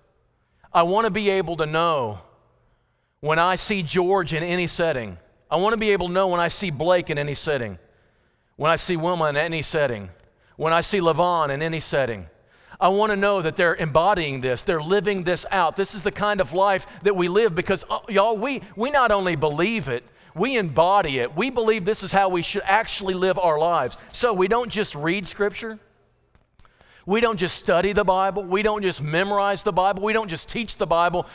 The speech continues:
We live the Bible, and we are the Bible to an unbelieving world.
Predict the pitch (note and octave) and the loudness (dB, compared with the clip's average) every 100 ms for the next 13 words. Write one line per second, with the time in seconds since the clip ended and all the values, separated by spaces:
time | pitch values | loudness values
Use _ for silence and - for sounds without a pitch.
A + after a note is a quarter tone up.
0 | - F#3+ G#3 G3 F3 G#3 C#4 G3+ F#3 D#3 | -2 0 2 2 2 4 2 0 0 2
1 | E3 E3 E3+ F#3+ F#3+ F#3+ G3 G#3 G#3 B3 | 4 2 0 0 0 2 0 -2 0 4
2 | D4 D#4 A#3+ C#3+ - D3+ E3 F3+ E3 D#3 | 4 4 2 0 -4 0 2 4 4 2
3 | D#3+ C3+ - - G#3+ F#3 - G#3 G#3+ G3+ | 0 -4 -12 -4 -2 -2 0 0 0 2
4 | G3+ G3+ F3 F#3+ E3+ - D3+ D#3+ D#3+ C3 | 2 2 0 -2 -4 -10 -4 0 2 0
5 | A2 G#2 E2+ | -2 -6 -12